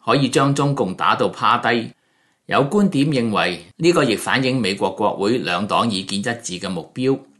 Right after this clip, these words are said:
美中兩國短期內難有重談合作嘅機會，而英國、歐盟嘅加入可以睇出美國正在同盟友密切協調，共同完成對中共脫歐嘅目標。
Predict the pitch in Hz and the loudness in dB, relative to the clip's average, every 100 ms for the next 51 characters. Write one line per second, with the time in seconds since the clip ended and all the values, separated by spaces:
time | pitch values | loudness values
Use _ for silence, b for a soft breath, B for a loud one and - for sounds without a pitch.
0 | _ - 110 123 190 165 113 120 120 117 | _ -4 -2 0 0 2 2 2 2 2
1 | - - 127 196 107 95 98 101 - 92 | 2 -2 -2 0 -2 0 0 0 -2 -2
2 | 85 98 101 113 - 98 98 98 90 92 | -2 -2 -2 -2 -4 -6 -6 -6 -6 -6
3 | 101 104 - 107 107 95 131 107 90 90 | -8 -8 -4 -4 -4 -4 -2 -2 -4 -6
4 | - b b b - 92 101 156 170 135 | -8 b b b -10 -6 -2 -2 0 2
5 | 113 - 151 165 90 90 104 107 131 127 | 2 2 0 2 0 -2 -6 -4 0 0
6 | 107 87 - _ - 95 123 113 101 107 | 0 -4 -8 _ -6 -4 -2 -2 -2 0
7 | 135 127 - - 92 101 104 104 107 113 | 0 0 -2 -6 -4 -2 -2 -2 -4 -2
8 | 98 90 90 80 80 87 87 104 101 95 | -2 -2 -6 -8 -8 -6 -2 -2 -2 -8
9 | - 101 90 110 - - 82 73 - b | -6 -8 -6 -8 -8 -8 -6 -8 -12 b
10 | - 104 117 98 95 85 92 90 90 113 | -4 0 0 0 -2 -2 -4 -4 -4 -2
11 | 120 143 151 147 104 101 117 - 113 110 | 0 0 0 0 -2 -2 -4 -2 -2 -2
12 | 95 82 - 120 131 | -6 -8 -6 -4 -4